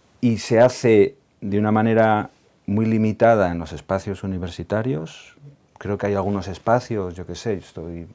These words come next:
en la icam, en la Escuela de Cine, pues creo que sí que se está haciendo. Por lo menos en, yo estoy en la diplomatura documental, veo que ahí sí, no puedo hablar por otros espacios.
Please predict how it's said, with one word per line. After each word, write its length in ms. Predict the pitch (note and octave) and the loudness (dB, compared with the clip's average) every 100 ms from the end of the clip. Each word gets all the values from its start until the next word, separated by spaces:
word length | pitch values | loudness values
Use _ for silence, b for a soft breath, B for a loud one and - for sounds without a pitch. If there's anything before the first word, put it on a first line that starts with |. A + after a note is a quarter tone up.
| - | -16
en 180 | C#2 D#2+ | -14 -12
la 120 | D#2+ | -14
icam, 260 | - G2 F#2 | -10 -8 -6
en 80 | F2 | -10
la 80 | |
Escuela 260 | E2 E2+ F2+ | -12 -10 -10
de 120 | F2+ | -10
Cine, 320 | - B2 C3+ | -6 -4 -4
pues 160 | F#2 E2 | -6 -12
creo 180 | - F#2+ | -8 -8
que 120 | A#2 | -8
sí 180 | - A2 | -8 -8
que 140 | F2+ | -8
se 120 | - | -12
está 220 | C#2+ - D2 | -16 -14 -16
haciendo. 480 | F2+ D#2 D2+ C#2 _ B B B B | -14 -14 -14 -16 _ B B B B
Por 120 | - F2 | -8 -6
lo 40 | |
menos 280 | F#2 G2 G2 | -4 -6 -8
en, 280 | F#2+ F2 E2+ | -8 -8 -10
yo 80 | |
estoy 160 | F2 F#2 | -10 -10
en 60 | F2 | -10
la 60 | |
diplomatura 500 | E2+ E2 E2 D#2+ E2 | -8 -10 -10 -10 -8
documental, 640 | D#2+ D2+ D2 D2+ D2+ C3 C#3+ | -8 -8 -10 -10 -2 -2 -2
veo 200 | G#2 F#2 | -6 -6
que 120 | F2+ | -8
ahí 120 | E2 | -10
sí, 220 | - C2+ | -12 -14
no 100 | D2+ | -14
puedo 180 | D#2 D#2+ | -10 -8
hablar 160 | E2 D#2 | -8 -10
por 140 | E2 | -10
otros 240 | D#2+ D#2+ D2 | -12 -14 -14
espacios. 540 | C#2+ D2 C#2+ C#2+ - | -12 -12 -12 -14 -18